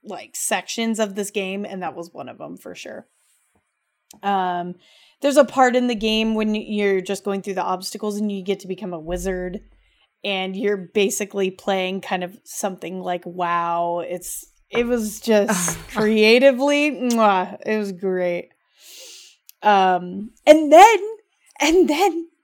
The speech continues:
Speaker 1: you, along that journey, you eventually get into the house and you get into Rose's room and you're
Speaker 2: Mm-hmm.
Speaker 1: trying to get to her, right? Well, she has this stuffed elephant, okay? And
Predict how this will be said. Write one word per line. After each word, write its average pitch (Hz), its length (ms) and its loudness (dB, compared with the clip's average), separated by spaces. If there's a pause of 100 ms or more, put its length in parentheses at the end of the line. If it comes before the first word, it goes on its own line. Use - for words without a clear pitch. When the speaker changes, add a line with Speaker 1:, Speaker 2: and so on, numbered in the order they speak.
Speaker 1:
you, 294 520 4
along 269 420 4
that 254 160 0
journey, 220 600 -2
you 220 160 -4 (160)
eventually 240 580 -4
get 208 180 -4
into 208 180 -6
the 190 100 -6
house 180 400 -8
and 202 100 -8
you 180 120 -12
get 196 180 -4
into 208 200 -6
Rose's 185 400 -8
room 180 580 -8 (580)
and 202 200 -2
you're 208 120 0
Speaker 2:
Mm-hmm. 185 80 -8
Speaker 1:
trying 233 260 0
to 226 80 -2
get 202 320 -4
to 202 120 -8
her, 170 320 -8
right? 180 320 -6 (560)
Well, 294 80 -2
she 403 220 0
has 392 200 -4
this - 220 0
stuffed - 480 0
elephant, 190 760 -6 (380)
okay? 165 400 -8 (240)
And 214 340 -4